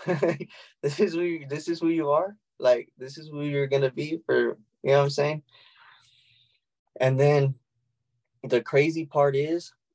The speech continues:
you forget that, or you, you, you come, become accustomed to your environment, and that, that little,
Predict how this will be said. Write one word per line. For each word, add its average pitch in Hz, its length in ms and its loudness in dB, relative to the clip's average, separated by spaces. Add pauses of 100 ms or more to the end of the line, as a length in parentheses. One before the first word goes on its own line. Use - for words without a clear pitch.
(640)
you 127 220 -14
forget 127 420 2
that, 101 240 4 (300)
or 120 100 4
you, 139 420 -4 (100)
you, 135 640 -4
you 165 280 4
come, 165 420 4
become 143 340 2
accustomed 151 420 0
to 147 60 -10
your 139 100 0
environment, 147 540 -2
and 120 140 -8
that, 131 200 0 (200)
that 123 220 4
little, 131 560 -6